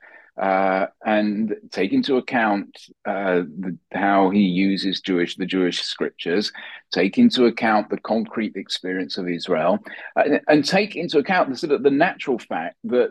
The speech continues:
that, uh, he and other Jews at the time were looking to, wondering how God was going to, uh, resolve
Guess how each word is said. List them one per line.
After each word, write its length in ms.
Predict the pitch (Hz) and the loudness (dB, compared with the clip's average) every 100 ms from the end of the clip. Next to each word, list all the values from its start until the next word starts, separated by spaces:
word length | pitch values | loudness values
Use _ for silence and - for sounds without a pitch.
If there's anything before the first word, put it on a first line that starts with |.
| 127 | 0
that, 180 | 120 120 _ _ _ _ _ 123 | -2 -2 _ _ _ _ _ -4
uh, 280 | 123 117 113 110 | -2 -2 -4 -8
he 360 | - 117 139 165 | -2 0 0 -2
and 100 | 113 | -4
other 220 | 104 120 120 | -2 -2 -2
Jews 240 | 143 131 | -4 -4
at 80 | 135 | -6
the 100 | 127 | -8
time 320 | 107 104 117 | -6 -4 -2
were 120 | 120 | 0
looking 420 | 117 113 - 135 | 0 0 -2 -4
to, 140 | - 123 | -2 -4
wondering 920 | 117 127 151 98 101 107 76 82 123 | 2 4 2 0 -8 -8 -8 -14 -20
how 280 | - 127 165 | -12 -10 -8
God 280 | - 80 95 - | -6 -6 -8 -12
was 160 | 139 - | -16 -8
going 260 | 95 87 | -8 -8
to, 160 | - 120 - - _ _ _ - - - - - - _ - | -4 -4 -6 -20 _ _ _ -8 -8 -10 -16 -20 -20 _ -8
uh, 320 | 113 - - - | -4 -2 -2 -2
resolve 880 | 107 113 101 107 101 92 110 123 | 2 2 2 4 4 4 2 0